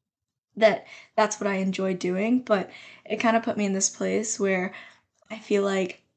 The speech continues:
I have to give more into all of my relationships or else,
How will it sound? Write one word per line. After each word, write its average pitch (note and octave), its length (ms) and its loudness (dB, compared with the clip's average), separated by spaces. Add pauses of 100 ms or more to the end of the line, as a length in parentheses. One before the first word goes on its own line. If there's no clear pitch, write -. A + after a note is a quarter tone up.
I F#3+ 180 0
have G3+ 200 -2
to G#3 100 0
give G3 240 4
more F#3 380 0
into G3 340 -2
all F#3 200 -2
of F#3 100 -4
my F#3+ 120 -2
relationships G#3+ 920 -2
or G3+ 140 2
else, G3 340 -2